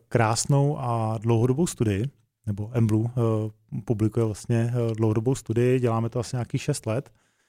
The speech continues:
Eh, proč vlastně, eh, nebo zjišťujeme vlastně, proč ty lidé, eh, z firem odcházejí. To znamená, když k nám přijdou na interview, tak se jich zeptáme, nebo respektive dáme dotazník, a pak se ještě ověříme. Ehm, co byste si tipl? Je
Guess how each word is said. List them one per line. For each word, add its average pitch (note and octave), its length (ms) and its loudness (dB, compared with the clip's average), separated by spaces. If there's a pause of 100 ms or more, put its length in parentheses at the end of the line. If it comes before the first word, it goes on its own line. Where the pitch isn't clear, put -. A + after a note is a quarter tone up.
(380)
Eh, A2+ 40 2 (220)
proč - 300 -4
vlastně, B2 540 0
eh, A#2+ 680 -6
nebo C3 200 4
zjišťujeme B2+ 380 2
vlastně, B2 240 -2
proč - 280 -4
ty A#2+ 200 0
lidé, A2 480 0 (280)
eh, G#2+ 40 -4
z - 100 -4
firem A2+ 200 0
odcházejí. G2 520 -2
To F#2+ 60 -18
znamená, G#2+ 180 0
když G#2+ 100 -4
k - 60 -20
nám A2 100 0
přijdou G2 220 -12
na G#2+ 80 -2
interview, C#3 480 2 (420)
tak - 120 -16
se - 80 -10
jich G#2 80 -6
zeptáme, A#2 420 2
nebo G#2 100 -2
respektive G#2 420 -4
dáme G2 140 0
dotazník, A2+ 420 2
a G2+ 40 -16
pak - 140 -12
se - 80 -6
ještě G2+ 180 -6
ověříme. G2 420 0 (720)
Ehm, G2 500 -2 (840)
co B2 80 2
byste C#3+ 220 2
si E3 140 2
tipl? - 300 -4 (2000)
Je C3 180 0